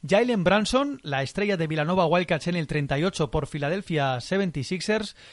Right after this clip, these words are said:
Y a partir de ahí, si bajamos, eh, todavía más, veríamos a Jalen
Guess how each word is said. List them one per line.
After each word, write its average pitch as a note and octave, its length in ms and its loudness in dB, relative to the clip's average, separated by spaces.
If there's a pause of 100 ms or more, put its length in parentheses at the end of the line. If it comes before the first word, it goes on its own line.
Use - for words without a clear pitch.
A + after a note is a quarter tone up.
(200)
Y F#3 160 0
a F#3+ 80 4
partir E3 320 -2
de E3+ 80 0
ahí, E3+ 160 0
si D#3 140 -6
bajamos, D#3+ 560 -2 (280)
eh, C#3 220 -6
todavía D3+ 880 2
más, F#3+ 400 2
veríamos D#3+ 480 0
a C#3+ 180 0
Jalen E3+ 400 0